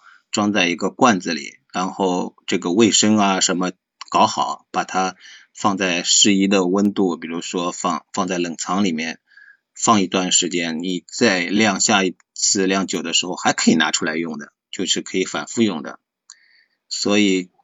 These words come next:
这，在这方面呢，就是液体酵母，就是回收的话会更，更有优势。干酵母呢，嗯，有好多这个书上还有他们厂家都不推荐回收，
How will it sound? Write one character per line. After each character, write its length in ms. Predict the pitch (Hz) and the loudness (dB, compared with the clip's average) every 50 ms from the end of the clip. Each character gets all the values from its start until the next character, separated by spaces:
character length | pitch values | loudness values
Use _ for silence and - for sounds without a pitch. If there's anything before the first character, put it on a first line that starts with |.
| _ _ - | _ _ 0
这， 160 | - 185 139 | 4 4 4
在 180 | 117 - 156 147 | 4 4 2 4
这 180 | - - 175 - | 4 4 4 6
方 180 | - 123 120 | 6 8 8
面 200 | 123 123 113 104 | 8 8 8 6
呢， 240 | 95 92 90 87 87 | 4 2 -2 -6 -6
就 180 | - - 101 92 | -4 -2 -2 0
是 160 | - - 104 | 0 0 4
液 180 | 120 127 110 | 4 4 4
体 160 | - - - 87 | 4 2 -2 -2
酵 220 | - 113 98 92 | 0 0 0 0
母， 280 | 92 90 82 - - - - _ _ _ _ _ _ _ _ - | -2 -4 -4 -6 -8 -12 -18 _ _ _ _ _ _ _ _ -4
就 120 | - 98 90 | -2 0 0
是 140 | - - 87 | 0 -2 -4
回 240 | - - 90 92 | -4 -4 -2 0
收 200 | 92 - 120 120 | 2 4 6 6
的 100 | 117 113 | 6 4
话 180 | - - 95 80 | 2 0 -2 -2
会 180 | - - 95 85 | -2 -2 -6 -6
更， 300 | - - 123 95 - - _ - | -2 -2 -2 -2 -2 -6 _ 0
更 120 | 131 110 | 2 2
有 140 | 90 78 76 | 2 0 -2
优 220 | 80 87 87 90 | -4 -4 -2 0
势。 300 | - - - - - _ _ _ _ _ _ - - - - - _ _ _ | 0 0 0 0 -4 _ _ _ _ _ _ -20 -20 -20 -20 -20 _ _ _
干 240 | - 143 151 160 165 | 2 4 6 6 6
酵 300 | - - 190 185 151 117 | 6 6 6 6 6 6
母 240 | 104 104 95 90 92 | 6 4 2 2 0
呢， 280 | 98 104 110 110 113 _ _ _ _ _ _ _ _ _ _ - | 0 0 0 0 -2 _ _ _ _ _ _ _ _ _ _ 0
嗯， 580 | 113 110 107 104 104 104 101 101 101 101 98 98 - - - - - | 4 4 6 6 6 4 4 2 0 -2 -4 -6 -10 -12 -14 -8 -2
有 160 | - 127 123 | 2 2 2
好 340 | 120 - - 107 101 92 92 | 2 2 2 2 4 4 2
多 300 | - - 147 151 147 147 | 4 4 6 6 6 4
这 160 | - - 110 | 4 2 2
个 400 | - 101 92 82 76 - - _ - | 2 2 0 0 0 -4 -6 _ -6
书 340 | - - - - 135 127 123 | -2 0 0 2 4 4 4
上 260 | - 127 107 95 85 | 4 2 2 0 0
还 160 | - 98 98 | 0 0 2
有 120 | 98 92 | 2 0
他 160 | - - - 107 | 0 0 2 2
们 200 | 107 104 - _ _ _ - | 2 2 2 _ _ _ -4
厂 340 | - - - - 95 90 - | -2 -2 0 0 -2 -2 0
家 200 | - 107 107 107 | 0 2 2 2
都 360 | 214 107 101 101 101 107 - _ _ _ _ _ | 2 2 2 2 0 -2 -8 _ _ _ _ _
不 100 | - 135 | -2 -2
推 200 | 123 - - 113 | 0 2 4 4
荐 340 | 107 - 113 98 87 87 85 | 4 4 2 2 2 -2 -6
回 280 | - - - 90 82 80 | -10 -10 -6 -4 -4 -4
收， 180 | - - - | -4 -6 -8